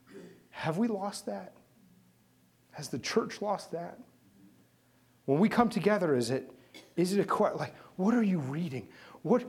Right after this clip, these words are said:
what's God shown you? Where are you in this? Have you, I gotta tell you what the Holy Spirit showed me. Here's what it is. I, I met with a guy one time, and he told me something. We're in a group,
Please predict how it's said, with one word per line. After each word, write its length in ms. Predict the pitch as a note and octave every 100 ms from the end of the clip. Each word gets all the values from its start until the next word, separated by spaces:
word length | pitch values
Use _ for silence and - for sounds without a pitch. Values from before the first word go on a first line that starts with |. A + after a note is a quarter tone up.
| - - -
what's 240 | A3+ -
God 320 | - G#3+ A#3
shown 460 | - - E3+ D#3+ C3
you? 220 | G#2 F2 - _ _ _ - D3
Where 280 | G#3+ D4
are 200 | G3+ G#3+
you 240 | F#3+ E3+ C#3+
in 120 | A#2
this? 240 | F#2+ - - -
Have 180 | D3+ C#3+
you, 240 | G#3+ C4+ - - - - - -
I 100 | D#3+
gotta 180 | F3+ D#3+
tell 160 | E3+
you 100 | D3+
what 140 | C#3+ C#3+
the 80 |
Holy 160 | B2 B2+
Spirit 240 | - A#2+
showed 240 | - A2+ F#2+
me. 140 | E2+ - - _ -
Here's 360 | A2+ G#3 D#3+
what 200 | E3 D#3+
it 100 | B2+
is. 300 | G#2+ - - - _ _ _ _ _ _ -
I, 100 | -
I 80 | E3
met 120 | A3+
with 140 | G#3 D#3
a 20 |
guy 220 | C#3+ C3+
one 180 | C3 A#2
time, 340 | A2 G#2 A2 - - - -
and 120 | C3+
he 80 | D3
told 220 | D3 F3
me 80 | E3
something. 560 | D#3 C3 A2+ G#2+ A2 - -
We're 200 | C3 C#3+
in 80 | D3+
a 40 | A2+
group, 300 | A#2 B2